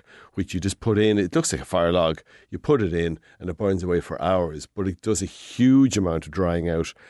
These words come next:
and softening up in the space of just a few hours. Um, but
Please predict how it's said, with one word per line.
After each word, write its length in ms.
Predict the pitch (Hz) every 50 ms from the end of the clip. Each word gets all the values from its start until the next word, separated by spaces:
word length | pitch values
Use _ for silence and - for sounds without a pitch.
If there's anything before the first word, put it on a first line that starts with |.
| - - _ _ -
and 140 | 85 -
softening 500 | - - - 104 92 - - - 90 92
up 160 | 87 78 - _ _ _ _ _
in 140 | - 90 82
the 60 | 80
space 380 | - - - 87 82 80 - -
of 80 | 76
just 240 | - 82 - - -
a 20 |
few 280 | - - - 87 80 76
hours. 360 | 73 73 67 64 62 - - - - - - - - - -
Um, 380 | 80 80 73 71 73 71 - - - _ _
but 160 | - 113 90